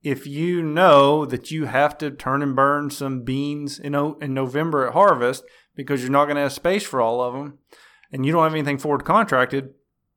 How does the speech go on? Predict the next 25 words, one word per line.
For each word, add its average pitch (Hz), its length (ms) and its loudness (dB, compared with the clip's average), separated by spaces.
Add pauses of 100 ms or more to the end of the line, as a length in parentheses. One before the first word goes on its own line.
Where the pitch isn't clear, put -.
(760)
but 143 160 -8
the 139 80 -6
sell 185 260 2
basis 135 400 -2
is 117 160 -6
really 127 240 -2
good 190 260 2
out 117 300 4
there, 123 420 -2 (800)
hint, 147 300 -10
this 135 180 -12
is 127 80 -14
happening 127 560 -12 (260)
today, 156 460 -10 (1160)
you 151 180 -10
can 156 160 -6
go 147 140 2
short 147 320 -2
the 139 80 -6
basis 143 420 2
for 131 200 -4
harvest, 139 680 4
sell 147 320 4
those 147 200 2
bushels, 123 560 -4